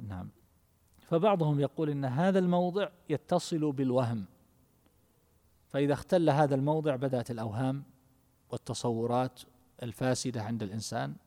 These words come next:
تتوارد عليه، والشيطان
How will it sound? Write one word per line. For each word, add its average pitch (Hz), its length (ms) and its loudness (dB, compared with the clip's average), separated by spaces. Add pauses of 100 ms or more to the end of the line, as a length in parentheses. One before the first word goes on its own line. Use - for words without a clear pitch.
(180)
تتوارد 113 600 -2 (800)
عليه، 101 540 -6 (720)
والشيطان 151 680 2